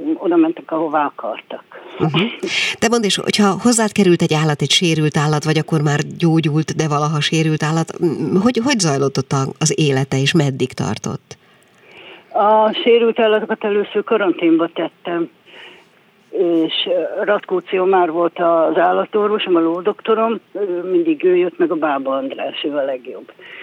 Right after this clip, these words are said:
Speaker 1: És megnézték őket, ha, mm, valami más baj volt, akkor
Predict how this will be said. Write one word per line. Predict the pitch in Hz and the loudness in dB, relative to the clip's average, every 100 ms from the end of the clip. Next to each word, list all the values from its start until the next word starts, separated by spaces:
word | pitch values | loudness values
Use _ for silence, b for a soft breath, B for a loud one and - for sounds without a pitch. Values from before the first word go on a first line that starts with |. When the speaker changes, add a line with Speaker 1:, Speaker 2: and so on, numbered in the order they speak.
| B B | B B
Speaker 1:
És | - 170 160 156 - - - _ _ - | -4 0 2 0 -6 -10 -14 _ _ -4
megnézték | - 254 269 269 - 247 233 - | 2 4 4 2 2 0 2 2
őket, | 233 220 220 214 - | 2 2 0 0 -2
ha, | - 196 185 180 190 208 | 0 2 4 2 -2 -8
mm, | 151 190 160 135 B B B B B - 156 131 135 | -8 -6 -8 -10 B B B B B -12 -10 -8 -10
valami | 156 185 180 180 160 170 190 | -4 -2 0 -2 -2 -6 -4
más | 190 190 | -4 -4
baj | 175 196 190 | -2 0 0
volt, | 175 185 180 | 0 -2 -2
akkor | 156 - 175 | -4 -2 -4